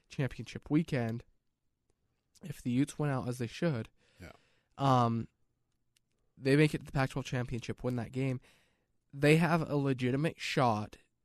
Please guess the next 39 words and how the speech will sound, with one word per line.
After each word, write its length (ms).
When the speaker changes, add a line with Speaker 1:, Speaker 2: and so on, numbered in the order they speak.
Speaker 1:
to 100
make 220
the 80
playoff. 580
Speaker 2:
Yeah. 120
Speaker 1:
And 140
so 520
Speaker 2:
'Cause 120
with 120
everything 340
happening, 600
there's 160
gonna 180
be 120
a 40
bunch 260
of 80
one-loss 520
teams. 440
Speaker 1:
Mm-hmm. 300
Speaker 2:
And 460
the 100
Utes 360
are, 220
if 140
they 100
win 300
out 400
like 220
they 120
should, 400
they 220
will 160
also 280
be 140
a 80
one-loss 400
team. 300
And, 500